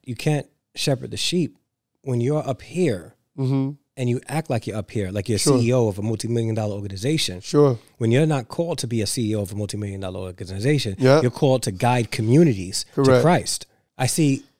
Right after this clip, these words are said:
Speaker 1: less of that
Speaker 2: Sure.
Speaker 1: and more of the C E O mindset of what it means to be in ministry.
Speaker 2: Yeah.
Speaker 1: And I don't, I don't necessarily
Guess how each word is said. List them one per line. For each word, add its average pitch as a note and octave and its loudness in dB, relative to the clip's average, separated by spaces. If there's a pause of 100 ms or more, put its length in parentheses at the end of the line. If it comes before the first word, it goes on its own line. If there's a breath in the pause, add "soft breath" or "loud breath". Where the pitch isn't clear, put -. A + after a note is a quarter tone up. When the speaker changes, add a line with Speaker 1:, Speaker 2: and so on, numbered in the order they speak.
(140)
Speaker 1:
less B2+ 0
of G#2 -2
that F#2+ -4
Speaker 2:
Sure. C3 4
Speaker 1:
and G#2+ 0
more A#2+ 2 (160)
of A2 -2
the G2 -4
C B2 -4
E A#2 0
O A2 0
mindset G#2 -4
of G2+ -14
what G2 -8
it F#2+ -12
means F#2+ -10
to - -16
be G2 -12
in F#2+ -14
ministry. F#2+ -12 (220)
Speaker 2:
Yeah. C#3 6 (360 soft breath)
Speaker 1:
And A2+ -2
I A#2+ 2
don't, B2+ 2 (140)
I A#2+ 2
don't B2 2
necessarily A2 -4